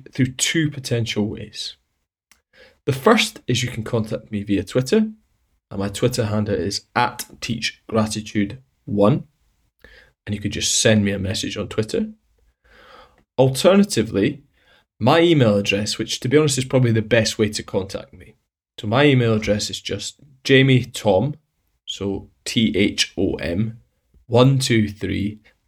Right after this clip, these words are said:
at A O L dot com. And if on that email you could just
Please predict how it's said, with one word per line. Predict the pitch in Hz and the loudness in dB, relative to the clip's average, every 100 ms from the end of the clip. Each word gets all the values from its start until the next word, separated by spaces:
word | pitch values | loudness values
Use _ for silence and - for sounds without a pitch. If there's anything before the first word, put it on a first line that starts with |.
| _ | _
at | 107 98 - _ | -12 -12 -16 _
A | 113 110 | -2 0
O | 98 | 0
L | 104 104 | -2 -4
dot | 101 90 - | -2 -2 -2
com. | - - - _ _ _ _ _ _ _ _ _ - _ _ _ - - | -6 -6 -10 _ _ _ _ _ _ _ _ _ -20 _ _ _ -20 -6
And | 151 | 2
if | 220 214 | 4 6
on | 208 | 6
that | 160 | 6
email | 147 151 131 | 6 8 8
you | 117 113 | 6 2
could | 117 110 | -2 0
just | 113 107 - | 0 0 -4